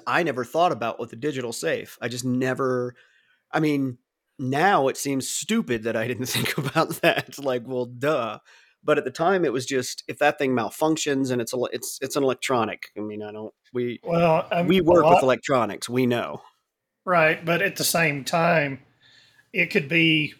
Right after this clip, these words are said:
Speaker 2: mechanical, and a lot of the mechanical ones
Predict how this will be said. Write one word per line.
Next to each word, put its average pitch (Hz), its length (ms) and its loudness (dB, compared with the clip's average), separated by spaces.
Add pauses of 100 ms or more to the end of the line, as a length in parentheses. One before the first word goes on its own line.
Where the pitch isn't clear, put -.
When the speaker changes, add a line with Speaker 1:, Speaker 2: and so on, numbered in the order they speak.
(140)
Speaker 2:
mechanical, 156 1080 -2 (140)
and 160 460 -2
a 170 60 0
lot 160 300 6
of 147 80 0
the 156 60 -2
mechanical 151 760 0
ones 139 720 -8